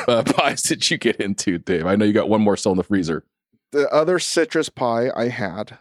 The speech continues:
Speaker 2: was the lemon chess pie from Dangerously Delicious Pies in Baltimore, Maryland. Shout out B More. They also have a ton of fucking pies that I would like to try out. Their crust was also extraordinarily delicious, but it was not,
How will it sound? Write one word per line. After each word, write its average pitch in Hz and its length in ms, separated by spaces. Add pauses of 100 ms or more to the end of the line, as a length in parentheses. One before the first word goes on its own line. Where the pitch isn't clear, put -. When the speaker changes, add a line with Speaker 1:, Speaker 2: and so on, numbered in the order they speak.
Speaker 2:
was 107 540 (100)
the 120 160
lemon 127 320
chess 131 260
pie 85 280
from 110 280
Dangerously 127 800
Delicious 110 720
Pies 107 400
in 110 100
Baltimore, 110 600 (240)
Maryland. 101 500 (180)
Shout 113 260
out 110 180
B 107 160
More. 98 300 (380)
They 135 140
also 170 240
have 127 120
a 113 40
ton 120 220
of 107 80
fucking 104 300
pies 98 480
that 107 160
I 107 60
would 107 160
like 104 180
to - 80
try 98 320
out. 95 240
Their 123 80
crust - 280
was 147 120
also 180 360
extraordinarily 110 800
delicious, 98 460
but 113 180
it 110 80
was 117 240
not, 123 280